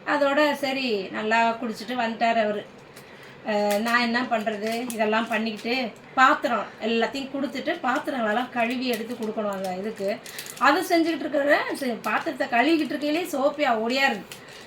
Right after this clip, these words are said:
தாத்தா கிட்ட போய், எப்பவுமே அது தாத்தா கூட தான் உட்காந்துருக்கும். சோஃபி ஓடியாந்து அழுதுகிட்டே, "அம்மா, அம்மா, அம்மா, வாங்க, தாத்தா ஒரு மாதிரியா இருக்கிறாங்க, என்னால முடியல பார்க்க, போ-, அங்க உயி-, மூச்சு வரல, ஒரு மாதிரி படுத்திருக்காங்கன்னு"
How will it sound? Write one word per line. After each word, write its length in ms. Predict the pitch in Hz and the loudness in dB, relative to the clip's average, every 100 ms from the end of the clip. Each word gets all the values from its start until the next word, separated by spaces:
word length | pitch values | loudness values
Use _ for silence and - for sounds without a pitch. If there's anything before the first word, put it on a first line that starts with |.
| - - | -20 -6
தாத்தா 300 | - 262 277 | 4 6 6
கிட்ட 180 | 269 240 | 2 2
போய், 340 | 240 277 294 269 | -2 2 2 2
எப்பவுமே 340 | - 277 320 | 2 2 4
அது 180 | 320 277 | 4 4
தாத்தா 300 | 240 247 262 | 2 2 0
கூட 180 | 247 240 | 2 2
தான் 180 | 262 | 2
உட்காந்துருக்கும். 560 | 240 254 254 220 208 185 - - - | 0 -2 -2 -4 -6 -8 -10 -14 -8
சோஃபி 340 | 277 302 294 | -6 -4 -4
ஓடியாந்து 680 | 254 254 269 277 285 285 208 | -2 0 2 2 2 0 0
அழுதுகிட்டே, 600 | 185 240 254 254 220 277 269 - - - - - - | -2 -4 -4 -6 -2 -2 -2 -4 -14 -18 -18 -16 -4
"அம்மா, 200 | 240 254 | 0 2
அம்மா, 200 | 254 269 | 2 2
அம்மா, 300 | 254 269 269 | 2 2 0
வாங்க, 320 | 240 262 277 | 0 0 0
தாத்தா 560 | - 208 - 262 254 233 | 0 -2 0 0 4 4
ஒரு 100 | 214 | 2
மாதிரியா 420 | 214 240 262 226 | 0 0 2 0
இருக்கிறாங்க, 400 | 226 247 240 240 | 0 -4 -2 0
என்னால 320 | 220 214 226 | 0 -2 -2
முடியல 420 | 240 233 247 240 226 | -2 -2 -2 -2 -2
பார்க்க, 320 | 202 208 240 | -4 -2 -2
போ-, 280 | 196 202 175 | -2 -4 -4
அங்க 300 | 214 214 214 - | -6 -6 -6 -4
உயி-, 260 | 233 247 | -2 -2
மூச்சு 320 | 220 262 - | -2 -4 -2
வரல, 380 | 226 214 240 240 | 0 0 2 2
ஒரு 160 | 202 202 | 2 -2
மாதிரி 220 | 202 226 233 | -6 -4 -4
படுத்திருக்காங்கன்னு" 640 | 208 226 214 226 220 233 | -6 -6 -6 -4 -4 -6